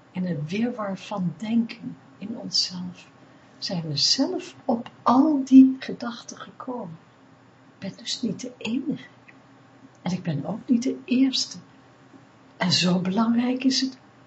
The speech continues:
ook weer niet. Maar, zoals ik vorige week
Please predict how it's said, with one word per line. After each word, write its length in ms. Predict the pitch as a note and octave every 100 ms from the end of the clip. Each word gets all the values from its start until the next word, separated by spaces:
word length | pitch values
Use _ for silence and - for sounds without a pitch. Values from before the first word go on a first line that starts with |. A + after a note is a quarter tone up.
| - -
ook 340 | D#4 D#4+ - -
weer 220 | F#3+ E3+
niet. 380 | D#3+ D#3 - - - - - -
Maar, 340 | - E3 G#3 A#3+ -
zoals 300 | - G3+ G3+
ik 80 | -
vorige 380 | - G3 F3 E3+
week 300 | G3 A#3